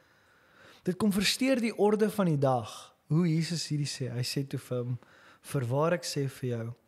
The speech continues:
vandag sal jy saam met my in die paradys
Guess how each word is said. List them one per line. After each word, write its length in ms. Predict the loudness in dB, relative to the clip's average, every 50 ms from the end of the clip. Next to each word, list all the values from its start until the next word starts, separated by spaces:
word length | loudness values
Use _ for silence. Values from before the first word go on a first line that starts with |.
| -20 -20 -20 -20 -20 _ _
vandag 800 | -8 -4 -2 -2 -2 0 0 0 0 0 -2 -4 -6 -8 -10 -14 _ -20 -20 _ _ _
sal 260 | -14 -10 -8 -6 -6 -4
jy 80 | -4
saam 320 | -6 -6 -4 -4 -2 -2 -2
met 200 | -2 -4 -6 -6
my 220 | -6 -4 -4 -4 -4 -6 -6 -8 -12 _ _ _ _ _ _ _ _ -6
in 100 | -4 -4
die 60 | -4 -4
paradys 640 | -6 -6 -6 -6 -6 -8 -10 -10 -8 -8 -8 -8